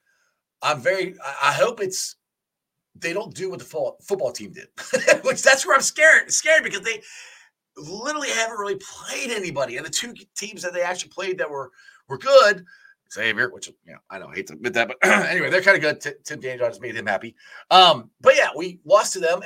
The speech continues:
and we lost to Dayton pretty handily both times. So that's where I'm worried going into the best conference of basketball of how we're gonna handle this, how Wes Miller is gonna handle this. We got the players. I think the talent is there.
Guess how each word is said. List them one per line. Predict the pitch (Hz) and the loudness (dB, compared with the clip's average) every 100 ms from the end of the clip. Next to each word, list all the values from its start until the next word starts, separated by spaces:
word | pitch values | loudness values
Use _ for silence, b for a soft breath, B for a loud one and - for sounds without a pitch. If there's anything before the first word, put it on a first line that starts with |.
| 165 | -8
and | 165 165 160 | -8 -10 -14
we | 156 175 | -14 -12
lost | 151 156 160 - | -2 -2 -2 -12
to | 147 | -12
Dayton | 143 190 127 139 _ - | -6 -6 -8 -20 _ -16
pretty | 202 202 | -14 -8
handily | 247 233 160 | -6 -6 -6
both | 202 190 | -8 -8
times. | 175 151 - - b b b _ | -10 -10 -12 -20 b b b _
So | 156 | -6
that's | 233 240 | -4 -2
where | 254 240 | -6 -6
I'm | 185 175 143 | -6 -8 -8
worried | 151 196 180 170 - 131 | -6 -4 -4 -8 -14 -12
going | 175 175 | -10 -10
into | 170 | -12
the | 143 | -6
best | 160 - - | -6 -8 -14
conference | - 156 143 135 | -10 -8 -8 -10
of | 123 | -4
basketball | 143 - 117 | -4 -4 -8
of | 107 | -8
how | - 143 160 | -4 -2 -2
we're | 139 | -4
gonna | 135 120 | -6 -6
handle | 135 117 95 | -6 -8 -10
this, | 95 - b b b b | -14 -18 b b b b
how | 156 185 | 0 4
Wes | 180 160 | 2 0
Miller | 170 143 | -6 -6
is | - | -8
gonna | 131 | -6
handle | 131 139 | -6 -6
this. | - | -8
We | 139 151 | -10 0
got | 208 - | 0 0
the | 170 | -4
players. | - 320 - 139 | 2 2 2 -2
I | |
think | 160 226 - | -6 -10 -14
the | 127 | -8
talent | 175 196 196 | 0 2 2
is | 135 - | 0 -2
there. | - 90 | -2 -2